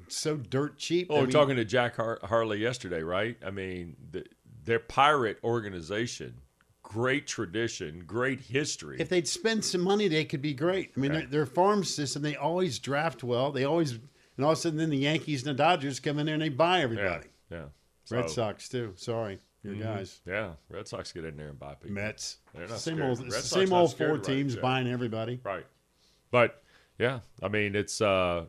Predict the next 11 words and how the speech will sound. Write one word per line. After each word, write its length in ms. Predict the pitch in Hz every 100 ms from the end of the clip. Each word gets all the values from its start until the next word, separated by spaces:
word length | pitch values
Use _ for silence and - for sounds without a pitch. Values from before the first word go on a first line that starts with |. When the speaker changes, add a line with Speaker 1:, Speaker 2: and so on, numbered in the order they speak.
| -
Speaker 2:
it's 160 | 98 104
a 20 |
tough 260 | - 107 -
deal. 340 | 107 101 67 -
But 180 | 101 104
Louisville 360 | 131 175 170
and 100 | 120
Carolina, 440 | - 135 127 127 95
nine 300 | 107 123 123
each. 220 | 120 117
Virginia, 720 | 107 90 82 123 135 127